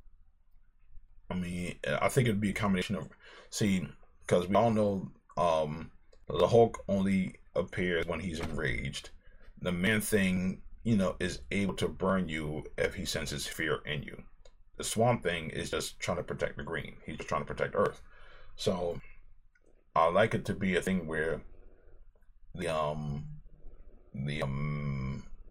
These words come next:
the Avatar transforms into the Avatar when he feels the Earth is crying in pain.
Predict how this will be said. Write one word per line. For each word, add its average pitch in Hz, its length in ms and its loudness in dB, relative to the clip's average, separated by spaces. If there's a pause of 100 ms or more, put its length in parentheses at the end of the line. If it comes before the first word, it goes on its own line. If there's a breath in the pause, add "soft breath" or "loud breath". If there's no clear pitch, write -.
(220)
the 71 440 2
Avatar 78 640 4 (580)
transforms 92 460 -2
into 78 160 -6
the 82 160 -6
Avatar 85 480 2
when 71 160 -2
he 76 120 -4
feels 82 300 4
the 73 180 6
Earth 82 160 2
is 71 120 -4
crying 71 380 0
in 69 180 -4
pain. - 380 -2